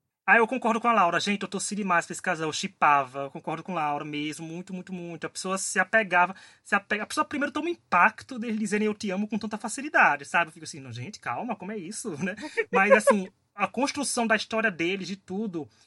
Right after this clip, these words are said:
em nenhum momento eles fi-, eles ficam passando despercebidos. Sempre tem um nível de protagonismo ali neles, porque a gente dá,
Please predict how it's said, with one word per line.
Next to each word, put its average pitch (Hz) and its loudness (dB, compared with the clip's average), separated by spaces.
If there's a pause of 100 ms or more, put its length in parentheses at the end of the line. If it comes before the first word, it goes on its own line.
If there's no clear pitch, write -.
(140)
em 208 -2
nenhum 233 2
momento 247 0
eles 226 -8
fi-, 220 -10
eles 202 -8
ficam 214 -6
passando 208 -2
despercebidos. 175 -6
Sempre 196 -6
tem 220 -6
um 220 -2
nível 190 -4
de 185 -6
protagonismo 175 -6
ali 170 -8
neles, 160 -8
porque 190 -4 (320)
a - 2
gente - -8
dá, 196 -2